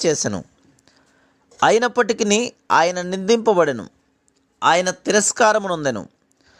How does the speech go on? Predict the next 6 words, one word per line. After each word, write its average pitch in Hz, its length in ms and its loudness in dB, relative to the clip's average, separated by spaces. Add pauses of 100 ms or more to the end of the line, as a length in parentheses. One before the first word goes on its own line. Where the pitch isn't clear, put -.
(320)
ప్రజలు 226 360 2
మన 185 220 0
గురించి 208 580 -2 (260)
దయలేని 185 680 2
మాటలెన్నో 196 600 0
పలికెదరు. 156 580 0